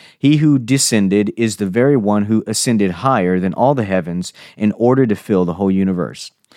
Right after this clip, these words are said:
Now, this may sound, uh, confusing at first, but what Paul is really quoting here in, in a section is he's quoting Psalm sixty-eight, verse eighteen, which refers to a triumphant king ref-,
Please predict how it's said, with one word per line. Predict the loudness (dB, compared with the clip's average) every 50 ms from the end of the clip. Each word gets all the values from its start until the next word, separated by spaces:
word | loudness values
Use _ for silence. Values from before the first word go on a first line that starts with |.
| -20 -20 -18 -6
Now, | -2 0 2
this | 2 0 2 2
may | 2 2 2
sound, | 2 0 0 0 2 2 2 2 0 -2 -4
uh, | -6 -8 -8 -8 -12 _
confusing | -2 -2 -2 -2 -2 0 2 2 2 2 2 2 0 0 0
at | -4 -8 -8 -8
first, | -10 -12 -10 -10 -10 -12 -10
but | -12 -8 -4
what | -4 -4 -4
Paul | -2 -2 0 2 2 2
is | 2 0 0
really | 0 0 0 -2
quoting | -4 0 0 2 2 4 2 0 -2 -4
here | -4 -4 -4 -2 -4 -4
in, | -6 -8 -10 -12 -10
in | -8 -8 -8
a | -6
section | -6 -2 -2 -2 -2 0 -2 -6 -4 -6 -8 -10 -12 -20 -20 -12 -6
is | -4 -2 0
he's | 0 0 -2 -2
quoting | -8 -4 0 2 2 2 2 2 2 2 0 -2 _
Psalm | -4 -4 -2 0 2 2 2 2 2 0 -2 -2
sixty-eight, | -4 -2 -2 -2 -2 -2 -6 -8 -8 -6 -4 -4 -4 -4 -6
verse | -6 -4 -4 -2 -2 -4 -6 -4
eighteen, | -2 -2 -2 -2 -4 -4 -4 -2 -2 -2 -6 -8 -12 -20 -20 -12 -2
which | 0 0 0 0 0
refers | 0 -2 -2 -4 -2 0 2 2 2 2 0 -2
to | -2 -2 -2
a | 0 0 -2
triumphant | -2 -2 -2 0 0 2 2 0 0 -2 -2 -2 -4 -4 -6
king | -8 -4 -4 -2 -2 -2 -4 -6
ref-, | -6 -4 -4 -4 -4 -8 -20 _